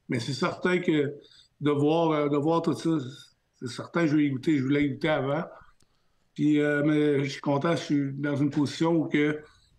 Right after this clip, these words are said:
on a une chance. Tu sais, on, on est, on, on va être dans la course. Euh, ça nous garantit rien. Il reste beaucoup de travail à faire, mais au moins, tu sais, d'être dans une position où tu as une chance.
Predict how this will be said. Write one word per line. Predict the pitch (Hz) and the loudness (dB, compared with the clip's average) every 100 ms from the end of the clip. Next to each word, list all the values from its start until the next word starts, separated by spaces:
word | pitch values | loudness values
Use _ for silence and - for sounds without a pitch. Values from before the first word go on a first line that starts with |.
| - | -10
on | 131 131 | -4 0
a | |
une | 135 | 0
chance. | 120 156 147 120 - 180 - | 0 0 0 -4 -10 -16 -6
Tu | 131 135 | 0 0
sais, | 120 | 0
on, | |
on | 127 120 123 120 120 123 117 127 | 0 2 2 0 0 0 2 2
est, | 131 131 | 2 2
on, | 120 127 127 123 113 - _ _ _ | 0 -2 -2 -4 -6 -12 _ _ _
on | 127 | 0
va | 120 131 | 2 2
être | |
dans | 131 | 2
la | 127 | 2
course. | 120 160 - - - | 0 0 -2 -8 -6
Euh, | 123 117 123 | -4 -2 -4
ça | - 135 | -2 0
nous | 139 | 2
garantit | 135 131 135 151 | 2 2 0 2
rien. | 139 131 147 165 - - - _ _ | 2 2 2 0 -6 -20 -20 _ _
Il | 131 | -2
reste | 127 | 0
beaucoup | 123 - | -2 -6
de | |
travail | - 135 131 | -4 0 0
à | 120 | 0
faire, | 139 151 | 0 0
mais | 147 | 0
au | 131 | 0
moins, | 127 143 147 139 - _ _ _ - | 0 2 0 -2 -16 _ _ _ -2
tu | 135 | 0
sais, | 135 131 139 | 0 0 0
d'être | 135 147 147 | 2 0 0
dans | 143 | 0
une | 143 139 | 0 0
position | 147 127 - | 0 0 0
où | 156 | -2
tu | 139 | 0
as | 143 | -4
une | |
chance. | 123 131 139 143 - | -4 -4 -4 -6 -12